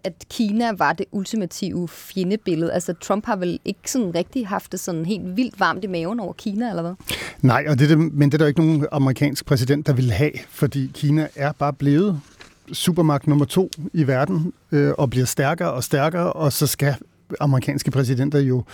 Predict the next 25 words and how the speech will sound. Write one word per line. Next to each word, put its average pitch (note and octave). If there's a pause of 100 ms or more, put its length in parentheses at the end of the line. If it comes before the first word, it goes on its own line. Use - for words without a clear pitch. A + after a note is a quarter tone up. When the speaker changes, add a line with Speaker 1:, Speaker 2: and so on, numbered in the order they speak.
(180)
Speaker 2:
per C#3+
definition D3
være D3
skeptiske D#3+
og A#2+
sige A#2+
"China", F3+
øh, C#3
med C3
en C3
eller C3+
anden C3+
form C#3+
for, C#3+ (420)
det B2+
er C#3
sådan D3
en E3
blanding F3+
af E3+
ærefrygt, D#3
men C3+
også, C3+
øh, C#3+
afsky B2+